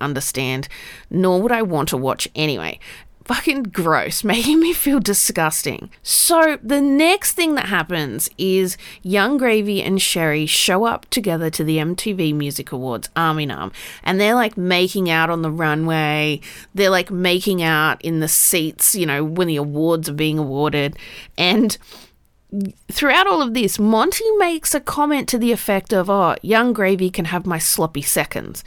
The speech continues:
which is absolutely disgusting to make comments like this about your ex-wife, who's the mother of your freaking children. Yuck. Somehow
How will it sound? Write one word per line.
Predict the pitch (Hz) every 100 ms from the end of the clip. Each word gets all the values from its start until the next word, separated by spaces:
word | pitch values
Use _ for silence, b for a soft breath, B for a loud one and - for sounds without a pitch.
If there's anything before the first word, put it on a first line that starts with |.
| B B B B -
which | 190 285 -
is | 339 -
absolutely | 196 220 - 262 233 165 - 165
disgusting | 160 - - 165 - - 139 110 294 B B
to | - 233
make | 208 -
comments | - - 269 285 285 - - -
like | 202 202 196
this | 170 143 -
about | 180 185 233 233 311 -
your | 214 196 - -
ex-wife, | 202 - - 185 185 180 165 - 262 - B B B
who's | - 254 247
the |
mother | 208 226 247 277
of | 247 214
your | 208
freaking | - 226 233 220 202
children. | - 208 214 185 170 107 - - - _ _ _
Yuck. | 202 208 262 202 - - - - _ -
Somehow | - - - - 349 440 440 440